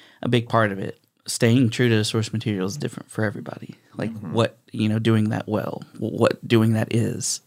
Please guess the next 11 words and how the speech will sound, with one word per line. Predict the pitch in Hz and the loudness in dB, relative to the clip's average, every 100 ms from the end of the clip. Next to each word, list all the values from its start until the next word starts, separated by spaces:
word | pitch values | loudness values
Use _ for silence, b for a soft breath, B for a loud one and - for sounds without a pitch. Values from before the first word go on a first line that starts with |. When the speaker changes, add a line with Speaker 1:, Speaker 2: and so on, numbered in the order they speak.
| - | 0
Speaker 1:
well. | 117 - - 139 _ _ B B B | 2 2 -2 -8 _ _ B B B
Speaker 2:
And | 135 | 0
you | 143 | 2
need | 165 156 | 2 2
someone | 156 151 139 123 117 117 117 _ _ _ _ _ _ | 2 2 4 2 2 0 -4 _ _ _ _ _ _
who | 127 | -6
has, | 117 120 117 113 - - | -2 0 -2 -4 -14 -4
I, | 120 | -2
again, | 120 127 123 117 | -2 -2 0 2
I | |
think | 113 120 117 - | 2 0 0 -4